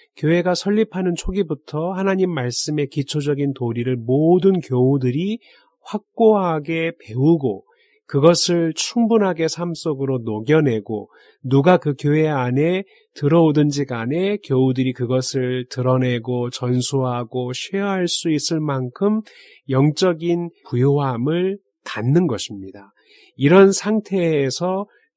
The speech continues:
교회의 식구들이 한 가정, 두 가정 늘어나고 그렇게 늘어나는 가정들이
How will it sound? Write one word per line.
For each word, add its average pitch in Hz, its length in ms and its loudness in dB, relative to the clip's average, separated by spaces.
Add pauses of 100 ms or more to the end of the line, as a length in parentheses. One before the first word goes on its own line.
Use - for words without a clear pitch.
교회의 139 640 4
식구들이 139 760 -4 (160)
한 170 180 -4
가정, 143 480 0
두 127 160 -6
가정 131 520 -4
늘어나고 123 720 -2
그렇게 180 320 -4
늘어나는 160 480 2
가정들이 139 720 0